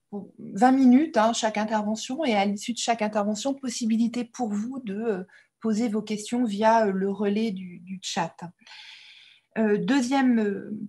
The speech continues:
temps, à dix-sept heures, donc on fera, je pense, une petite pause entre, euh, cette partie, euh,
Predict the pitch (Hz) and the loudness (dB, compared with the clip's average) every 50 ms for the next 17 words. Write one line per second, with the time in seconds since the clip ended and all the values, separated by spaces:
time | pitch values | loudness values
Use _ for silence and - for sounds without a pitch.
0 | - - 285 285 294 339 370 294 220 185 180 208 240 - - - 247 233 - - | -6 2 4 4 6 6 6 6 4 2 0 -2 -6 -6 -2 -2 -2 -2 0 0
1 | 240 233 277 339 359 339 247 202 185 190 208 202 202 - 196 190 180 - - 202 | 0 0 2 0 0 0 -2 -2 -2 -2 -4 -6 -8 -8 -10 -10 -10 -6 -6 -6
2 | 190 - - _ _ _ _ _ - - - 220 220 220 - 214 202 196 185 185 | -6 -6 -10 _ _ _ _ _ -16 -6 -2 -2 -2 0 0 0 0 0 0 -2
3 | 180 - 226 - - 247 220 - - - 262 285 311 320 262 226 208 208 - - | -4 -6 -6 -4 -4 -4 -4 -4 -6 0 2 2 2 4 2 0 -2 -2 -4 -4
4 | 240 233 240 220 196 196 214 - 208 190 196 - 196 196 190 - 208 202 196 - | 0 0 2 0 0 -2 -6 -8 -10 -10 -8 -8 -10 -10 -6 -4 -4 -4 -4 -8
5 | - - - 226 220 220 202 | -14 -12 -10 -6 -4 -4 -4